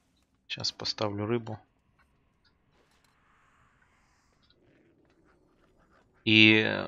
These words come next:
молитва защиты от темной магии, от приста снимайте. И присты, все три приста в следующий раз бафать будете только на Х П бафните и дух.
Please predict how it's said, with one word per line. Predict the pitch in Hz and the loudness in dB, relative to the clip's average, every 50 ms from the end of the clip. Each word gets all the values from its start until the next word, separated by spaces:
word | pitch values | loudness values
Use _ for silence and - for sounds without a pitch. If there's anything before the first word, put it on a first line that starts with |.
| - - - _ _ _ _ _ _ - | -12 -16 -20 _ _ _ _ _ _ -20
молитва | 240 226 123 110 113 117 120 123 120 113 110 107 | -14 -6 0 2 4 4 4 0 0 0 0 2
защиты | 98 107 104 - - - - 101 - 107 101 95 | 4 4 4 6 4 4 2 0 -2 -2 -2 -2
от | - 107 98 98 | -2 -6 -6 -4
темной | - 120 113 107 104 104 | -2 -2 -2 -2 -2 0
магии, | 101 117 135 131 117 110 104 101 101 95 | 2 2 2 2 2 0 0 0 0 0
от | 98 104 98 - | -2 -4 -6 -4
приста | - 104 101 - - - 101 95 | -6 -4 -4 -2 0 0 -2 -2
снимайте. | - - 101 101 113 127 135 127 - - 107 104 107 - _ - | -2 -6 -6 -4 -2 -4 -4 -4 -8 -12 -14 -14 -16 -18 _ -12
И | 117 104 | -10 -8
присты, | 98 107 - - - - 135 135 139 127 - _ _ - | -4 -2 -2 -2 -2 0 -2 -2 -2 -4 -6 _ _ -10
все | - - 113 | -6 -6 -4
три | 98 - 104 | -4 -4 -6
приста | 101 98 - - - - 107 | -6 -6 -6 -6 -4 -2 -4
в | - | -2
следующий | - 113 110 107 98 - 113 | -4 -4 -4 -4 -2 0 2
раз | 113 110 107 | 2 2 2
бафать | 110 117 123 - - 107 | 4 2 2 2 0 -4
будете | 107 107 107 101 - 101 | -6 -6 -6 -6 -6 -4
только | - 117 101 - 117 | -4 -4 -2 0 -2
на | 110 110 | 0 0
Х | - - 107 | -2 -4 -4
П | - 139 143 | -2 -4 -2
бафните | 123 110 107 - - 110 104 - - | 0 0 0 0 -2 -8 -14 -10 -8
и | 117 107 | -8 -6
дух. | 107 110 101 - - | -6 -6 -8 -8 -12